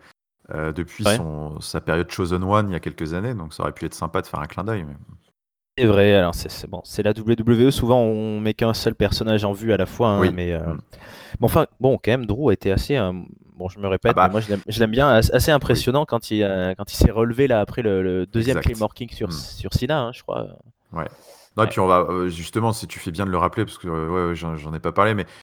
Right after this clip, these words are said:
Speaker 1: les, les grands gagnants du segment, bon, au-delà du fait que, voilà,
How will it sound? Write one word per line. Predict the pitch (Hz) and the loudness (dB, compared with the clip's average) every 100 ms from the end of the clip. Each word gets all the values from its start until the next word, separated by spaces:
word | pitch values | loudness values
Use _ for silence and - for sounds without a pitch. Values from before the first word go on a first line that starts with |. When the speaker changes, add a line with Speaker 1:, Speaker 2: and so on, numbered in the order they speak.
| _ | _
Speaker 1:
les, | 92 95 | -2 0
les | 92 95 | 2 2
grands | 90 104 | 2 4
gagnants | 107 101 107 | 6 4 4
du | 90 | 0
segment, | 87 95 95 110 | -4 -6 -2 -2
bon, | 101 87 | 0 -2
au-delà | 90 87 98 | -2 0 0
du | 85 | 0
fait | 101 90 | -4 -4
que, | 82 | -2
voilà, | 85 87 | 2 2